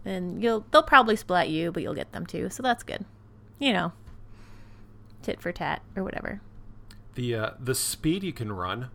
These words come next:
Speaker 2: while keeping it charged is really impressive.
Speaker 1: Mm-hmm. Yeah, for sure. That's really great. I like that a lot.
Speaker 2: Yeah, I was really happy with, uh,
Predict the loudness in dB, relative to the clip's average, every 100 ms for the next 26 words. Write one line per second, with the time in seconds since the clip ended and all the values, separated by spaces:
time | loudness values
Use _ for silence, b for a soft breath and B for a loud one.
0 | -16 -20 -20 -6 -2 0 0 -4 -4 -6
1 | -6 -4 -2 -2 -4 -10 -10 -8 -6 -8
2 | -10 -12 -10 -10 -12 -14 -20 -20 -14 -2
3 | 0 2 0 -2 -10 -8 4 6 6 2
4 | 0 2 2 2 0 0 -10 -12 -14 -16
5 | -16 -14 -6 -4 -4 -4 -4 -6 -8 -8
6 | -8 -8 -4 -2 -4 -6 -14 -16 -16 -16
7 | -16 -18 -20 B B -10 -6 -6 -8 -8
8 | -8 -8 -8 -8 -10 -10 -10 -6 -6